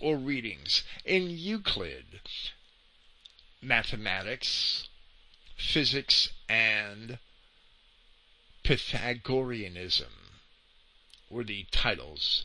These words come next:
were, was the title of the lectures in English,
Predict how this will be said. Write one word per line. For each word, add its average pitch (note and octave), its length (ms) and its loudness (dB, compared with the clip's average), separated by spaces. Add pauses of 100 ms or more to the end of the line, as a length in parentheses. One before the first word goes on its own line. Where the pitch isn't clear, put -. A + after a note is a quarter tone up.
were, A#2 280 -2
was A2+ 300 4
the G2+ 340 -6 (280)
title G#2 600 4
of F#2+ 160 -2
the G2+ 100 -2
lectures F#2+ 800 0
in C3 180 4
English, - 640 4